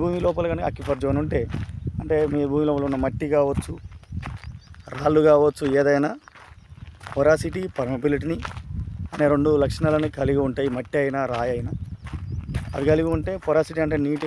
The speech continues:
వాన పట్-, వాన కొట్టినప్పుడు వాన నీటిని పట్టుకునే గుణం ఉంటుంది. పర్మబిలిటీ అంటే పట్టుకున్న నీటిని వదిలిపెట్టే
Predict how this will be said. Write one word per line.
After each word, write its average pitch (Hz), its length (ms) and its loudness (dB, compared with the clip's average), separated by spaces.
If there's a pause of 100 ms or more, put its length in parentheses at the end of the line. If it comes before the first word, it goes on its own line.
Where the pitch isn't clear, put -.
(120)
వాన 143 160 -2 (120)
పట్-, 147 220 -2 (120)
వాన 143 220 -2
కొట్టినప్పుడు 156 400 -2 (600)
వాన 139 260 2
నీటిని 156 260 -4 (100)
పట్టుకునే 147 480 -2
గుణం 131 220 -2
ఉంటుంది. 127 260 -8 (760)
పర్మబిలిటీ 165 640 0
అంటే 220 180 -4 (340)
పట్టుకున్న 190 460 -4
నీటిని 175 300 -6 (720)
వదిలిపెట్టే 170 460 -2